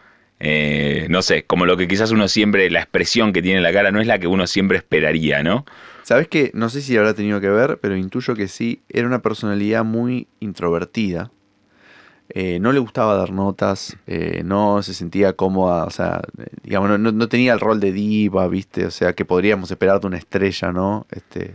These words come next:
Speaker 2: especialmente en ese contexto, este, como que estaba la estrella femenina, ¿no? Este,
Speaker 1: Claro.
Speaker 2: no, ella no, no, no, no le gustaba mucho ese rol, ¿viste? Así que
Speaker 1: Claro, claro.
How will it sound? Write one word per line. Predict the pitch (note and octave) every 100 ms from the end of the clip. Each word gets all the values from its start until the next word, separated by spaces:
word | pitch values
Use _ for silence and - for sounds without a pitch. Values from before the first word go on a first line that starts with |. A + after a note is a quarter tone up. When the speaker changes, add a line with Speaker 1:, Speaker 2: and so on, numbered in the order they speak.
| B2
Speaker 2:
especialmente | A2+ G2 F#2+ G2+ F#2+
en | F2+
ese | F2+ F2
contexto, | E2+ E2+ F#2 F2+ - F2 - - - - - - - -
este, | - F#2+ G2+
como | F#2 D#2+
que | E2
estaba | F2 F#2
la | F2+
estrella | - F2+ G2
femenina, | - F2+ F2 F#2 F#2+ F2+
¿no? | F2 F#2
Este, | F#2+ G2
Speaker 1:
Claro. | F2 D#2 D#2 - - -
Speaker 2:
no, | A2+ F2+
ella | A#2 A#2+
no, | A#2
no, | A2+ A2
no, | A#2
no | A#2+ - B2
le |
gustaba | B2 - A2+
mucho | F#2+ E2+
ese | F#2 -
rol, | F2+ D#2+
¿viste? | E2+ - F#2+
Así | F#2+
que | G#2
Speaker 1:
Claro, | F2+ E2
claro. | F2 E2 D2+